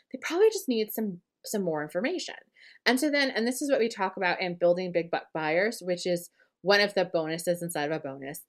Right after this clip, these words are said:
<laughs> uh, inside of Love Your List. I know she's a huge course inside of Five Figure Funnels and Launches, is you have to realize how people's buying cycles are different. You're always gonna have those quick starts, but other people, they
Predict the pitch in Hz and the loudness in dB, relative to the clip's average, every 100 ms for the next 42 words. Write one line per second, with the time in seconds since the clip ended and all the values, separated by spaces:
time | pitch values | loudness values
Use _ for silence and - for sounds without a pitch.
0 | _ - 208 226 - 269 262 240 240 247 | _ 0 2 4 4 6 6 8 6 6
1 | 214 190 202 175 170 - 254 262 226 254 | 4 2 4 2 2 4 6 6 6 2
2 | 208 208 180 170 160 143 - - - - | -2 -2 -4 -4 -2 -2 -2 -8 -20 -18
3 | - 208 202 190 170 185 175 175 175 170 | 0 0 2 2 2 2 2 0 2 0
4 | 170 175 175 170 165 160 160 165 220 285 | 0 0 0 0 -2 -2 -6 -6 -4 -4
5 | 214 170 170 _ _ _ - 226 254 254 | 0 -2 -2 _ _ _ 0 2 2 0
6 | 262 269 285 254 247 226 202 - - 240 | -2 -2 -6 -4 0 0 0 -4 -4 0
7 | 208 214 226 _ _ 226 214 202 185 185 | 0 0 -4 _ _ -4 -2 -2 -2 -2
8 | 196 190 170 175 175 175 160 151 - 127 | -2 -6 -6 -4 -4 -6 -12 -12 -14 -12
9 | 175 - 185 196 196 214 208 180 175 160 | -6 -2 2 0 -2 -6 -4 -4 -6 -10
10 | - - 156 - - _ - 185 214 240 | -10 -8 -8 -8 -18 _ -2 2 4 4
11 | 247 226 196 185 185 _ _ 170 214 202 | 2 -2 0 0 -2 _ _ 0 4 4
12 | 202 202 | 2 0